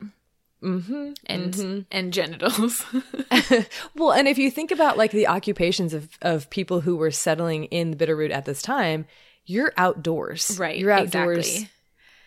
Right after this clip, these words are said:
Speaker 1: uh, especially during that time of year. And
Speaker 2: Yep.
Speaker 1: so it's almost unavoidable.
Speaker 2: Yeah, yeah.
Speaker 1: Yeah. So, so William and Chowning took note of Strain's observation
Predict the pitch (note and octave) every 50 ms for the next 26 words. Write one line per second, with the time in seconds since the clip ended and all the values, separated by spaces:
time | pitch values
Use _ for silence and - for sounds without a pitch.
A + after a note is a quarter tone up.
0 | _ _ _ _ _ - - A3 - G#3 G3 - - - - A#3 - - - A#3+
1 | A3 G3+ E3+ - F3+ F3 E3+ E3 D#3 D3+ C3+ - - - D#3 D#3 C#3+ C3 A#2+ -
2 | D#3+ D#3 C3+ - - - C#3 E3 G#3+ - - D#3+ D3+ E3 D3 C#3+ D3 C#3+ D3 -
3 | - - - - _ - - _ _ - - F3 F3 E3+ E3+ E3 D3 - D3 D3
4 | C#3 C3 C3+ C3+ C3 - C#3+ - - - F3+ D#3+ - G#3 G3 F#3+ F3+ F3+ - -
5 | - F#3+ F#3 _ _ _ _ _ - G#3 - - - - - G#3 F3 - _ _
6 | _ _ _ _ _ _ _ - - - G3 F3+ D#3+ D#3 D#3 D3 D#3+ - _ _
7 | - - - - - - - - - - - _ _ _ _ _ _ - F#3 F#3
8 | - - - - D4 C4 A3 A3 C#4+ D#4 F4 F4 E4+ D#4 D4 C4 - - A3+ G3+
9 | G3+ G3+ G3 F3+ E3+ - G#3+ F3+ - F3+ E3+ F3 F3 F3 F3+ - - - F3+ E3+
10 | E3 D#3+ - - - - F3 E3+ F3 F3+ E3+ E3+ D#3 D#3+ D#3 D3+ D3 C3+ - -
11 | - - D#3 G#2 - C#4 C#4+